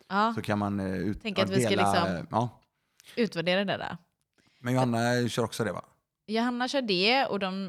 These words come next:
Speaker 1: eh, hennes man är också, alltså, eh, väldigt inne på breathwork
Speaker 2: Mm.
Speaker 1: med en kille som heter Mange, eh, som jag också har kört med online faktiskt. Med lurar.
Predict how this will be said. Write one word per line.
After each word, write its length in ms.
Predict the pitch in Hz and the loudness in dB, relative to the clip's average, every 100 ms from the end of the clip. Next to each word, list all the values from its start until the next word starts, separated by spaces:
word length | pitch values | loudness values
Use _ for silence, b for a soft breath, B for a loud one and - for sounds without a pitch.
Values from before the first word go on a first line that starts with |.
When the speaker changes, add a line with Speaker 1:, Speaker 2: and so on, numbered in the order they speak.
| - | -4
Speaker 1:
eh, 380 | 190 190 180 196 | -2 0 0 0
hennes 340 | 180 180 - | -2 -6 -6
man 300 | 170 190 208 | -8 -6 -6
är 100 | 196 | -6
också, 560 | 180 - 202 220 220 214 - _ - | -8 -6 0 2 2 -2 -10 _ -10
alltså, 500 | 185 180 180 170 170 b b b b b b b | -8 -6 -2 -2 -4 b b b b b b b
eh, 300 | - 180 165 | -10 -6 -6
väldigt 280 | 170 175 165 | -2 -4 -4
inne 240 | 175 156 | -8 -8
på 460 | 151 - 151 151 147 - | -10 -8 -8 -6 -8 -10
breathwork 760 | 160 - - 190 233 262 - - | -12 -12 -12 -4 -4 -4 -12 -18
Speaker 2:
Mm. 140 | - 196 | -18 -12
Speaker 1:
med 100 | 175 | -12
en 80 | |
kille 260 | 170 160 165 | -10 -8 -10
som 140 | - | -10
heter 440 | 165 - 143 135 90 | -12 -10 -10 -10 -10
Mange, 600 | 165 170 165 170 240 254 | -8 -8 -10 -10 -10 -10
eh, 200 | - 190 | -10 -8
som 180 | 170 170 | -6 -6
jag 80 | 165 | -6
också 240 | - - | -6 -2
har 60 | 240 | 0
kört 400 | 240 254 - - - | 2 0 0 -16 -14
med 680 | 196 139 190 185 175 170 - - | -14 -12 -8 -4 -2 -4 -6 -6
online 440 | 185 165 170 381 | -4 2 0 0
faktiskt. 520 | - 262 311 381 - - b b b b | -6 -4 -2 -2 -6 -18 b b b b
Med 160 | - 190 | -4 0
lurar. 560 | 190 175 160 214 320 | 2 2 4 4 4